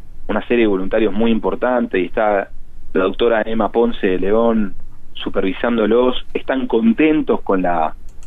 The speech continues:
con, con la experiencia. Supongo que tienen mucho para contar. Sé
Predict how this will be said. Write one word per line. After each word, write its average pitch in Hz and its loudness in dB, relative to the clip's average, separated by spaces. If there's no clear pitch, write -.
con, 95 0
con 95 2
la 95 2
experiencia. 131 2
Supongo 113 4
que 107 4
tienen 107 2
mucho 120 4
para 101 0
contar. 127 2
Sé 196 2